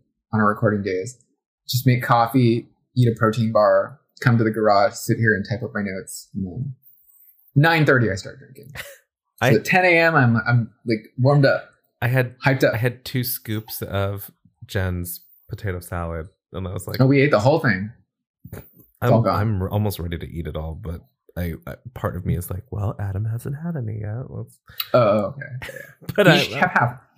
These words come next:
Speaker 1: Me and, I had half, David
Speaker 2: Yeah,
Speaker 1: had
Speaker 2: yeah, yeah,
Speaker 1: half,
Speaker 2: yeah, yeah.
Speaker 1: and then it was gone.
Speaker 2: Yeah.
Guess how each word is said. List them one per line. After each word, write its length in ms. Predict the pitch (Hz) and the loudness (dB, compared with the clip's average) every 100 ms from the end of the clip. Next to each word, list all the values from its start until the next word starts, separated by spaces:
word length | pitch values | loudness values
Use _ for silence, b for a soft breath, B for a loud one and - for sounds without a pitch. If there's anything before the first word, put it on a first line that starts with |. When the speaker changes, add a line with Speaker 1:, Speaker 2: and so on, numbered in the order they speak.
| 131 | -2
Speaker 1:
Me 380 | 170 196 196 185 | 2 4 2 0
and, 100 | 156 | 2
I 140 | 104 127 | 4 6
had 180 | 147 | 4
half, 240 | 151 156 - | 2 0 2
David 180 | 120 127 | 2 4
Speaker 2:
Yeah, 120 | 120 | 4
Speaker 1:
had 60 | 117 | 4
Speaker 2:
yeah, 80 | 113 | 4
yeah, 180 | 104 104 | 2 0
Speaker 1:
half, 80 | |
Speaker 2:
yeah, 60 | 110 | 0
yeah. 180 | 80 135 | -4 -4
Speaker 1:
and 240 | - 120 | 0 2
then 60 | 127 | 4
it 40 | |
was 100 | 123 | 2
gone. 280 | 120 80 71 151 | 0 -2 -2 -6
Speaker 2:
Yeah. 200 | - | -4